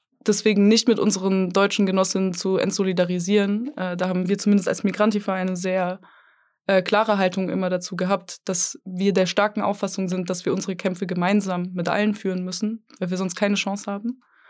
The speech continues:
Und auch die Sache gesellschaftsfähiger zu machen. Also ich glaube, die Isolierung, in der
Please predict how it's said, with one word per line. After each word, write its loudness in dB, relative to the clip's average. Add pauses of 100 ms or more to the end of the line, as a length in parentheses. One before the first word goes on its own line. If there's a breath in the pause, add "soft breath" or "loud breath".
(280 loud breath)
Und 6
auch 0
die -2
Sache 0
gesellschaftsfähiger -2
zu -10
machen. -10 (520 soft breath)
Also 0
ich 0
glaube, 6
die 2
Isolierung, 4
in -2
der 2